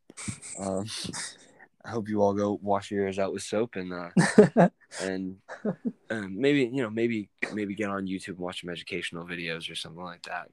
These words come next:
Speaker 1: Just read a textbook.
Speaker 2: It may have wasted an hour, but we'll get better.
Speaker 1: Yeah, we will.
Speaker 2: <laughs>
Speaker 1: We'll, we'll learn some science and teach that to you guys next time.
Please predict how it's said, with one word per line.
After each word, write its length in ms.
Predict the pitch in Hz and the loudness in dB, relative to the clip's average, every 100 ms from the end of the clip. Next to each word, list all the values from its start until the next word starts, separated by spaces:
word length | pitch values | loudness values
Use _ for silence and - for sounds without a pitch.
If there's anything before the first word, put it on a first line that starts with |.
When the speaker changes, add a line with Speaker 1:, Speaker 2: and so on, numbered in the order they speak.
| - | -14
Speaker 1:
Just 200 | - - - | -12 -12 -2
read 220 | 113 101 | -2 0
a 20 | |
textbook. 440 | 87 - - 87 - _ _ _ 165 | -4 -6 -8 -12 -12 _ _ _ 0
Speaker 2:
It 180 | 151 | 2
may 120 | 143 139 | 6 6
have 100 | 135 | 6
wasted 320 | 135 - 135 | 4 2 0
an 80 | 131 | 2
hour, 260 | 131 143 | 2 2
but 280 | 143 127 131 - - _ - _ - | 2 0 0 -4 -20 _ -20 _ 6
we'll 100 | 185 | 8
get 160 | 190 143 | 8 2
better. 240 | 135 143 - _ _ _ _ _ _ _ _ | -2 -4 -8 _ _ _ _ _ _ _ _
Speaker 1:
Yeah, 180 | 98 - - _ _ | -8 -8 -10 _ _
we 200 | 110 131 | 4 6
will. 200 | - 180 208 143 | 8 6 2 -2
Speaker 2:
<laughs> 240 | - - - | -6 -10 -2
Speaker 1:
We'll, 180 | 120 90 | -2 0
we'll 260 | 120 120 113 | -2 0 0
learn 200 | 113 107 | -2 -4
some 160 | 101 | -8
science 440 | - 95 95 87 92 | -6 -4 -4 -8 -12
and 80 | |
teach 220 | - 92 101 | -10 -8 -6
that 100 | 90 | -6
to 120 | 92 | -6
you 100 | 87 | -6
guys 220 | 90 85 | -6 -6
next 200 | 85 - | -12 -12
time. 200 | 92 85 | -12 -14